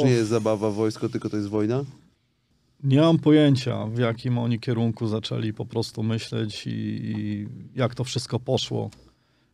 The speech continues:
Speaker 2: i tak dalej. Ja byłem tylko w sytuacji takiej, że kiedyś na stołówce podszedł do mnie pan major, kurde,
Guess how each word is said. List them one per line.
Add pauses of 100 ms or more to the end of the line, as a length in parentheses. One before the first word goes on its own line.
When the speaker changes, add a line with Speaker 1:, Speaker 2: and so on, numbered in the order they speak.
Speaker 2:
i
tak
dalej.
Ja
byłem
tylko
w
sytuacji
takiej,
że
kiedyś
na
stołówce
podszedł
do
mnie
pan
major,
kurde,